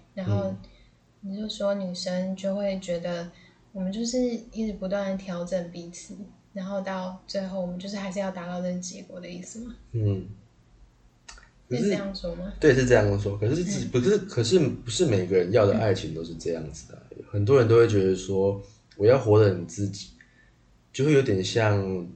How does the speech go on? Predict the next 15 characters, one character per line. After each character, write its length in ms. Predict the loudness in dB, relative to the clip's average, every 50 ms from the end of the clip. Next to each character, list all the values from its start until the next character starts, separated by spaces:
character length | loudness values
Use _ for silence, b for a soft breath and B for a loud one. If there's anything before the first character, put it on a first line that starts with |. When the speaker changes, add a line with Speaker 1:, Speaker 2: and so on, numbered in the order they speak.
| -20 _ _
Speaker 2:
那 80 | -10 -6
个 540 | -2 0 2 2 2 0 -2 -4 -8 -10 -14 -18 _ _ _ _ _ _ _ _ _ _ _ _
电 220 | 4 4 4 4
影 100 | 0 -2
里 60 | -4
面 200 | -4 -2 -2 -2
讲 140 | -2 -4 -6
的 80 | -8 -8 -8
那 60 | -6
样 200 | -6 -6 -8 -10
子， 220 | -12 -14 -18 -18 _ _
就 120 | -16 -12 -10
是 100 | -10 -6
说， 460 | -4 -4 -2 0 2 2 2 2 0
Speaker 1:
嗯。 240 | -2 -6 -10 B